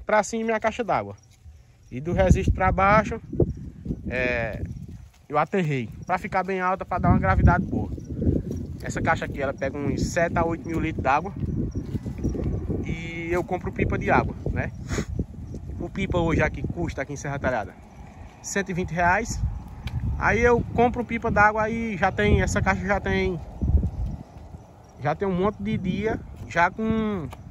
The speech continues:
não sei quantos dias mais ou menos, mas tem, tem quase um mês que, que essa água não, não acabou ainda. Porque ela fica só pingando,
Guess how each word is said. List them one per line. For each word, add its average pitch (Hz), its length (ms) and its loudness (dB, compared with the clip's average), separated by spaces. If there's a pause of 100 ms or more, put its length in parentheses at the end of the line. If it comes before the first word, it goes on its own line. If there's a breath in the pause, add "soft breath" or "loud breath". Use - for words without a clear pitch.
(120)
não 175 120 -2
sei 208 240 0
quantos 202 340 -2
dias 190 460 0
mais 175 240 2
ou 196 80 2
menos, 131 240 0
mas 156 240 0
tem, 180 280 -2 (640 loud breath)
tem 147 200 0
quase 165 320 4
um 240 40 4
mês 160 340 0
que, 175 520 -2 (100)
que 135 220 0
essa 143 220 0
água 139 240 0
não, 156 300 -4
não 123 160 -2
acabou 143 320 0
ainda. 139 280 -2 (600 loud breath)
Porque 160 80 2
ela 160 100 2
fica 175 220 -2
só 190 160 -2
pingando, 160 480 -2